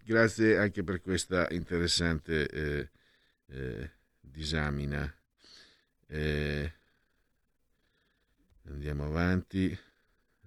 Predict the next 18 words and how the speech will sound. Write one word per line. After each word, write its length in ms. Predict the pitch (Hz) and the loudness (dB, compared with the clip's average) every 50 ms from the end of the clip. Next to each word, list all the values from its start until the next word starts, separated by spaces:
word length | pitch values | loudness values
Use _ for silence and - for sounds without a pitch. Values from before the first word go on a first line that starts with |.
| - _ - | -20 _ -18
Eh, 540 | 67 69 69 67 67 65 65 65 65 67 67 _ _ _ _ _ _ _ _ _ _ - - - - - - _ _ _ _ _ _ _ _ _ _ _ _ _ _ _ _ _ _ _ _ _ _ _ | -16 -14 -12 -12 -12 -12 -12 -14 -14 -16 -18 _ _ _ _ _ _ _ _ _ _ -20 -20 -20 -20 -20 -20 _ _ _ _ _ _ _ _ _ _ _ _ _ _ _ _ _ _ _ _ _ _ _
p-, 240 | - 160 - - 117 101 - - - - - - - _ | 0 0 2 2 2 0 -2 -6 -16 -20 -20 -20 -16 _
allora, 560 | - 98 117 117 107 101 92 85 80 76 76 76 73 - _ _ _ _ _ _ _ _ _ _ | 2 6 8 8 8 8 6 6 4 2 0 0 -2 -6 _ _ _ _ _ _ _ _ _ _
voi 100 | - 92 | 0 2
lo 60 | 87 | 2
sapete, 480 | 82 - 87 - - 101 95 - - 90 | 4 2 2 2 2 2 2 2 2 2
io 240 | 90 92 95 98 90 | 4 6 6 4 4
sono, 560 | - - 101 95 92 90 90 87 85 85 80 | 4 4 4 4 4 4 4 2 2 0 -2
tra 120 | - 90 | -2 -2
l'altro 180 | 87 82 - 80 | -2 -2 -2 -4
sono 440 | - 85 82 85 82 80 76 76 76 - _ - - _ _ _ _ | -4 -2 0 0 -2 -2 -4 -6 -10 -12 _ -20 -20 _ _ _ _
da 140 | - - | -4 0
sempre, 640 | 82 - - 95 87 85 78 - 76 73 71 73 - _ | 2 4 6 6 4 4 2 0 -4 -4 -4 -6 -8 _
qualcuno 380 | - 82 80 - 87 85 80 78 | -10 -10 -8 -4 -2 -2 0 0
mi 100 | 78 78 | 0 0
ha 40 | |
anche 160 | 80 73 73 71 | -2 -4 -6 -10
criticato, 680 | 87 82 - 92 82 - 90 87 85 - - 80 73 | -14 -14 -14 -14 -10 -6 -6 -6 -6 -6 -8 -14 -16